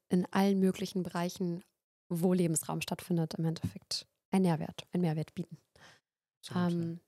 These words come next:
Speaker 1: du kannst es einsetzen für dich persönlich, um dir mehr Geborgenheit in deinem persönlichen Zuhause zu schenken, um, indem du zum Beispiel auf Ordnung achtest. Ordnung ist etwas,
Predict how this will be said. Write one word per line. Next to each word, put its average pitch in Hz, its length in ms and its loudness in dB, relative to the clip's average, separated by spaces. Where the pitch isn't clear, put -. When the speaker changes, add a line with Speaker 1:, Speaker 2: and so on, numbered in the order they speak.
Speaker 1:
du 185 60 -2
kannst 185 320 0
es - 100 -4
einsetzen 214 720 -4
für - 160 -2
dich 175 340 -4
persönlich, 202 720 0
um 185 440 2
dir 196 140 4
mehr 190 240 2
Geborgenheit 190 680 2
in 185 100 0
deinem 180 520 2
persönlichen 208 500 2
Zuhause 214 560 0
zu - 160 -4
schenken, 185 520 -4
um, 180 420 -4
indem 190 360 4
du 190 320 4
zum - 160 -4
Beispiel 196 120 4
auf - 140 0
Ordnung 262 320 2
achtest. - 500 -2
Ordnung 220 300 4
ist 202 120 2
etwas, - 560 0